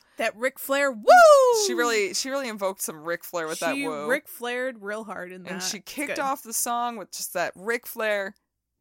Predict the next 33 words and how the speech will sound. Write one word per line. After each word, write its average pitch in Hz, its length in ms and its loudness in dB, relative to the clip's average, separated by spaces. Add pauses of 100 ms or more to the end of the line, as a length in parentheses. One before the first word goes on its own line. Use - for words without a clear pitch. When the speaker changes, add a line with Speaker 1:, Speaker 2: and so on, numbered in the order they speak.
(400)
Speaker 1:
"Woo!" 427 640 -2 (120)
<laughs> - 0 - (1500)
to 240 300 -6
harmonic 220 680 -4
choruses, 262 680 -10
and 202 160 -10
it 196 160 -10
ends 233 300 -8
with 226 140 -14
the 196 100 -10
erratic 196 580 -4
but - 180 -10
polished 226 520 -8
run-throughs. 190 720 -6 (320)
This 254 260 -4
song 226 480 -4 (360)
did 381 200 -6
take 311 280 -12
from 233 140 -14
the 214 60 -14
previous 202 400 -10
pop 269 480 -8
hit, 143 400 -8
but 208 140 -8
it 226 60 -6
improved 254 500 -10
upon 170 320 -10
it 156 80 -10
in 135 160 -16
every 160 220 -10
way 147 140 -8
you 120 140 -14
can. - 640 -16